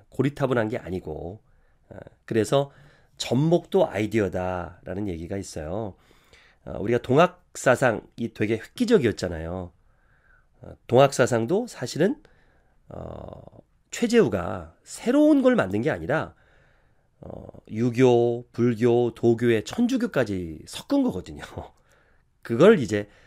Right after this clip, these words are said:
새로운 사상이라고 했고 결국 그게 먹혀서, 에, 단군 이래 우리나라 이렇게 근대에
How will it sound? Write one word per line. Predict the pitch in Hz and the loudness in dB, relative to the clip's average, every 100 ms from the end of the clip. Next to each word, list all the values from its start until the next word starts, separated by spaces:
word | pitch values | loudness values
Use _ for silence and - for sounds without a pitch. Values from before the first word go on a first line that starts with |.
| _ _ | _ _
새로운 | - - 190 185 180 | -18 -4 2 4 2
사상이라고 | 135 104 98 90 85 87 175 220 | 0 -4 -6 -6 -6 -4 -2 -2
했고 | - - - 110 170 220 - - _ _ - | -6 -8 0 4 4 2 -6 -20 _ _ -2
결국 | 120 208 | 0 0
그게 | - 131 | 0 0
먹혀서, | 92 - 101 92 85 139 - _ _ _ _ _ _ - | -2 -4 -6 -6 -6 -8 -12 _ _ _ _ _ _ -14
에, | - | -12
단군 | - 127 131 143 | -6 -2 2 4
이래 | 123 113 98 - | 4 4 2 -4
우리나라 | 113 123 117 107 | -2 0 2 2
이렇게 | 110 196 202 - 165 156 | 2 2 0 -4 -4 0
근대에 | 127 131 135 123 - - 104 | 0 2 2 2 -2 -4 -4